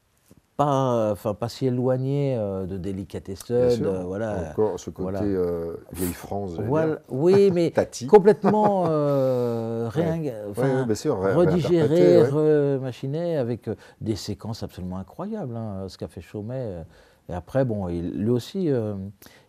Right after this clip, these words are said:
Speaker 1: il, il a fait après le film, euh, d'après Tati, d'après un scénario, euh,
Speaker 2: Mhm.
Speaker 1: de Tati. Et c'est vrai que, bah, Tati aussi, hein, c'était un, moi, c'est une de mes sources, euh, principales, euh,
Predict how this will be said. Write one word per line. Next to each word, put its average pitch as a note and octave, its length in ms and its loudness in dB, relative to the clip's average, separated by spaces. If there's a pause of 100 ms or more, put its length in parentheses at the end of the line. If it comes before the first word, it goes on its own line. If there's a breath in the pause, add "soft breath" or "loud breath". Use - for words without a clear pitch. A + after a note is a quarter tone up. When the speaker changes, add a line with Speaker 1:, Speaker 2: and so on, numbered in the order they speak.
Speaker 1:
il, G2+ 640 -4
il G2+ 120 -6
a G2+ 40 -8
fait - 140 -10
après G#2 260 -6
le A2 200 -6
film, C3 260 -6
euh, G#2+ 200 -4
d'après G#2 280 -8
Tati, C#3+ 420 -6
d'après A2 240 -8
un G#2 40 -10
scénario, G#2+ 640 -8
euh, F2+ 300 -8 (300)
Speaker 2:
Mhm. F2+ 180 -10 (220 loud breath)
Speaker 1:
de G2 60 -10
Tati. B2 420 -10
Et G#2+ 60 -6
c'est - 160 -12
vrai F#2+ 180 -8
que, F2 380 -8 (540 soft breath)
bah, - 120 -16 (100)
Tati F2 380 -10
aussi, G2 260 -10
hein, F#2+ 100 -10
c'était - 280 -18
un, C2 60 -12 (840)
moi, E2 100 -18
c'est - 120 -18
une E2+ 100 -10
de E2+ 80 -8
mes E2+ 140 -10
sources, - 400 -14
euh, C#2 160 -12 (600 soft breath)
principales, G#2+ 600 -6
euh, D#2 160 -8